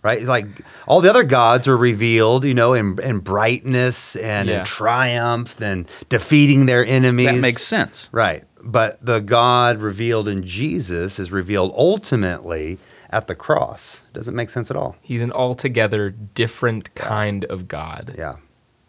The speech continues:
Speaker 2: Well, uh,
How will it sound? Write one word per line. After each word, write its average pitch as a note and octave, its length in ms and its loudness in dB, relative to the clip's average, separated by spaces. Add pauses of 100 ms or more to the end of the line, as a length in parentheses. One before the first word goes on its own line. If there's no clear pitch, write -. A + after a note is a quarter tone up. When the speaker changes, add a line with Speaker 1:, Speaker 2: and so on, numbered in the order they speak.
(1500)
Speaker 2:
Well, G#2+ 320 -4 (360)
uh, A#2 360 0